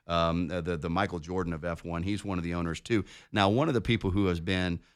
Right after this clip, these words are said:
uh, well, let me back up. That was August ninth, and that, that group buys it for four point six five billion dollars. Uh, last week, last Monday, they fire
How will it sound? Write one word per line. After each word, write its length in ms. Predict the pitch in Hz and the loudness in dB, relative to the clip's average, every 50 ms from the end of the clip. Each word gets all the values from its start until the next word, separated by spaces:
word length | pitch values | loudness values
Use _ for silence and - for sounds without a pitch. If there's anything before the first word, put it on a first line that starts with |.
| _ _ - | _ _ -10
uh, 280 | 82 82 80 82 82 - | -6 -4 -4 -4 -2 0
well, 240 | 98 90 92 92 - | 0 2 2 2 0
let 180 | 101 104 90 | -2 -4 -4
me 140 | - 95 95 | -4 -4 -2
back 260 | 82 87 85 82 - | 0 0 0 0 0
up. 140 | 90 82 - | -2 -4 0
That 160 | - 107 101 | 2 2 2
was 160 | 78 101 90 85 | 2 2 0 0
August 400 | - 85 92 92 90 87 - - | 4 4 4 4 4 0 -2 -2
ninth, 320 | 92 82 80 80 78 - | -2 -2 -2 -2 -4 -4
and 140 | 85 80 82 | -4 -4 -2
that, 160 | 90 - - | -2 -2 -2
that 200 | 82 92 87 69 | -2 -4 -4 -4
group 240 | 78 90 87 87 - | -4 -6 -8 -6 -4
buys 280 | - 85 82 85 80 | -2 0 0 0 -2
it 80 | 82 73 | -4 -8
for 100 | - 85 | -10 -12
four 220 | 78 - 92 92 | -14 -10 -10 -10
point 260 | 78 - 95 90 78 - | -8 -8 -8 -8 -8 -8
six 220 | - 92 80 - | -10 -12 -12 -10
five 360 | - 87 85 82 82 73 67 | -6 -4 -2 -2 -2 -4 -4
billion 340 | 65 82 90 87 82 80 80 | -4 -2 -2 0 -2 -2 -2
dollars. 400 | 80 85 87 87 85 80 76 - - _ _ _ _ _ _ _ - | -2 0 0 0 0 -2 -2 -6 -8 _ _ _ _ _ _ _ -6
Uh, 320 | 90 90 90 90 87 87 - - 71 | -2 2 2 4 4 2 0 -2 -6
last 400 | - 87 92 95 101 113 113 - | -8 -4 -2 0 0 0 0 -2
week, 260 | 95 95 104 113 98 101 | -4 -4 -2 -2 0 0
last 260 | 101 95 92 - - | 2 2 2 0 -2
Monday, 480 | 90 87 92 101 101 107 107 110 101 - - - _ _ - | -2 -2 0 0 0 0 -2 -2 -4 -6 -10 -20 _ _ -4
they 120 | 101 95 | -2 -2
fire 640 | 80 - - 110 127 135 98 71 69 76 80 85 | -2 0 2 4 4 4 4 2 2 2 0 0